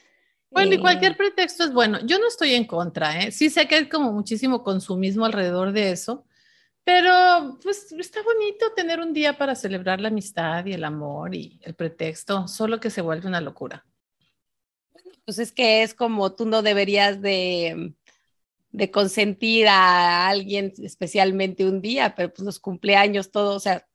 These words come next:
Speaker 2: la Navidad, o sea, siempre como que tenemos un día marcado. Yo no lo veo nada mal, o sea, que exista el catorce de febrero, por muy comercial que sea.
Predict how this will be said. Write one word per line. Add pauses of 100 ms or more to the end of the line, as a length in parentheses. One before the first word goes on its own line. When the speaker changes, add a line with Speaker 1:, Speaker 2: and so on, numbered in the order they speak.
(160)
Speaker 2:
la
Navidad, (1500)
o
sea,
siempre
como
que
tenemos
un
día
marcado.
Yo
no
lo
veo
nada
mal,
o
sea,
que
exista
el
catorce
de
febrero, (240)
por
muy
comercial
que
sea.